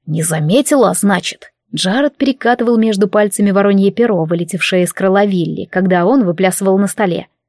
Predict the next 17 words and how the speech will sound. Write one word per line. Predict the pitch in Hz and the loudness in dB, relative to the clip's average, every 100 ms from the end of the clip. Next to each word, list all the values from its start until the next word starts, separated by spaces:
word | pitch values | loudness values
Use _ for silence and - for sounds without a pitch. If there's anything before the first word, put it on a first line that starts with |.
| _ _ _ _ | _ _ _ _
Упоминание | - 165 202 233 262 330 277 269 | -8 -2 2 4 4 4 2 2
конкурентов | 247 208 233 330 247 190 190 | 0 2 2 2 0 0 -2
он | 196 | -2
почему-то | 220 226 262 320 302 - - | -2 0 0 0 -2 -4 -2
проигнорировал. | 254 285 311 349 214 185 170 170 165 _ _ _ _ _ _ _ _ | 0 2 2 2 2 0 0 0 -2 _ _ _ _ _ _ _ _
«Какая | - - 202 247 | -20 -4 0 0
же | 214 | 0
ты | 220 | 0
невнимательная, | 214 208 180 180 185 - 185 170 180 | 2 4 4 2 2 0 -2 -4 -6
Кай!» | - 214 196 185 _ _ _ | -4 0 0 -2 _ _ _
прищурился | 190 180 185 165 160 - | -4 -2 -2 -2 -4 -8
король, | - 175 254 247 | -6 -2 0 0
прожигая | 202 185 196 214 220 | -2 -2 0 0 0
меня | 208 214 | 0 0
взглядом. | 196 208 190 185 160 151 - _ _ _ _ _ _ | 0 0 0 0 -4 -4 -10 _ _ _ _ _ _
«Точно, | 254 269 185 - 170 | -6 -4 -4 -4 -6
Кай!» | - 285 311 196 180 | -4 -2 0 0 -4